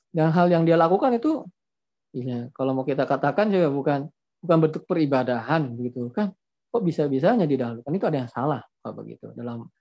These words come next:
dalam hal itu ya. Teman-teman yang dirahmati Allah Subhanahu wa taala, demikian kalau kita, ini juga peringatan bagi kita. Pertama, agar kita tidak berlebih-lebihan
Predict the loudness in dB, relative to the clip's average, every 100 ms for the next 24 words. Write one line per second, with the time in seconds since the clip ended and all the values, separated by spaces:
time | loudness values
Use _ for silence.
0 | _ _ _ _ -10 -8 -8 -10 -12 -10
1 | -10 -4 -2 0 2 0 0 -2 -4 -6
2 | -6 -8 -6 -6 -6 -6 0 2 0 -2
3 | _ _ _ _ _ _ -4 0 2 0
4 | 4 2 2 0 0 2 2 2 2 0
5 | 0 2 2 2 0 -4 0 0 0 -8
6 | _ _ -8 -2 2 2 2 0 -2 2
7 | 2 2 -2 0 -2 -2 _ _ _ -4
8 | -4 0 2 2 0 -4 -4 -2 -2 0
9 | -2 0 0 0 0 -2